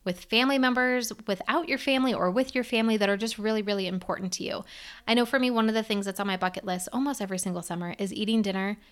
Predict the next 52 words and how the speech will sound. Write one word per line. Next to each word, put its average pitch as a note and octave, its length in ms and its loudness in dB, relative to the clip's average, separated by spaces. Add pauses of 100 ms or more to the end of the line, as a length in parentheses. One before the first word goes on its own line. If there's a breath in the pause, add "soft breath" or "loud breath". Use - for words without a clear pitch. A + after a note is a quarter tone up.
(220 soft breath)
at F#3+ 100 0
restaurants F#3 440 0
on G3 160 -2
patios. - 640 -6 (540 loud breath)
And A#3 180 6 (100)
<laughs> B3 80 0
I C4 120 8
know B3 180 8
that C4+ 200 4
that A3+ 160 4
sounds G#3 220 4
so G#3+ 100 2
simple G3 380 2
and G#3 180 2
like F#3 160 -2
something G3+ 260 -4
that's F3+ 180 0
like, E3+ 140 -6
"Well, F3 100 -6
duh, F#3 100 -4
you're F3 160 -4
probably F#3+ 200 -6
gonna F#3 140 0
do F3 80 -4
that D#3+ 180 2
anyway." F#3 380 0 (360 loud breath)
But - 100 -2
it's - 100 -2
something C#4+ 240 -2
I C#4+ 80 -2
so F#3+ 580 0 (300)
really F#3 380 0
enjoy F#3+ 560 0 (380 loud breath)
that G#3+ 180 2
I A3 140 -2
will D#4 160 0
set C#4 180 0
a A#3 60 2
goal F#3+ 400 0
to - 120 -6
do G#3 160 0
that, A#3 160 2
like, F#3 220 -6
every G#3+ 240 0
other G3 180 0
week. - 400 -6 (480 loud breath)
And G#3 140 6
that's A3 180 0
on D#4+ 60 -4
my E4+ 120 2
bucket - 280 0
list - 400 -8